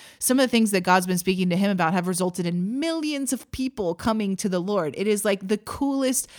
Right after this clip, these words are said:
just a most amazing thing. And what I think is fascinating is listening to him talk about his story. He said, "You know, the game changer moment of my life was coming to work for you guys." And I'm not saying for us in particular, but to work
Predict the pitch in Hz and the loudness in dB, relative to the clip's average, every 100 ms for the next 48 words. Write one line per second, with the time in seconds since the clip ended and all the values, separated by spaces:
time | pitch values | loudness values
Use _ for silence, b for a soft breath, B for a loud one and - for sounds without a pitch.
0 | B B 202 - 202 208 247 262 233 214 | B B -4 0 2 4 4 4 2 2
1 | 208 196 185 - 247 160 98 - B B | 0 0 -2 -2 -4 -4 -10 -16 B B
2 | - 247 294 294 285 262 226 - - 370 | 2 4 6 4 2 0 0 -2 -2 0
3 | 370 269 226 190 185 175 180 190 240 277 | 0 0 0 0 0 0 -2 0 -2 -2
4 | 247 214 202 196 185 190 185 - 196 180 | -2 0 2 2 0 0 -2 -2 -2 -2
5 | 180 220 233 226 202 185 180 180 170 165 | -2 -2 -2 -2 -2 -2 -2 -2 -2 -4
6 | 156 185 202 262 - 233 214 196 180 170 | -4 -2 0 0 0 0 2 2 2 0
7 | 180 165 165 156 160 147 147 180 165 147 | 0 0 -4 -4 -4 -4 -2 0 2 -2
8 | - 156 151 - 175 196 196 B B B | -4 -4 -4 -2 -2 0 -2 B B B
9 | 190 185 214 233 - 196 180 170 156 160 | -2 2 0 -2 -2 -2 -2 0 -2 -2
10 | 180 156 185 180 185 170 147 - - - | -2 -2 -2 -2 -2 -4 -4 -8 -6 -2
11 | 151 - - - 151 135 - 196 160 131 | -2 -4 -8 -12 -10 -8 -6 -6 -6 -6
12 | - B B B 180 208 - 185 180 233 | -8 B B B 0 2 2 0 2 4
13 | 247 190 | 4 2